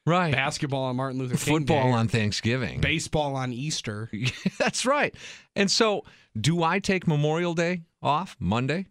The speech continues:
Speaker 1: Nope.
Speaker 2: Oh, that's
Speaker 1: Do
Speaker 2: right, 'cause they play baseball.
Speaker 1: Do I take fourth of July off?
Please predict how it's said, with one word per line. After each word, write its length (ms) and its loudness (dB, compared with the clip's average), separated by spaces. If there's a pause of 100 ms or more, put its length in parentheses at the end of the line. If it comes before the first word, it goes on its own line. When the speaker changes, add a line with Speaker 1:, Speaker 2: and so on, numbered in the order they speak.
(160)
Speaker 1:
Nope. 420 -4 (580)
Speaker 2:
Oh, 80 -2
that's 120 2
Speaker 1:
Do 60 4
Speaker 2:
right, 100 -2
'cause 140 -4
they 100 -2
play 160 -2
baseball. 500 -6
Speaker 1:
Do 140 0
I 140 2
take 240 0
fourth 280 -2
of 120 0
July 600 -2
off? 400 -2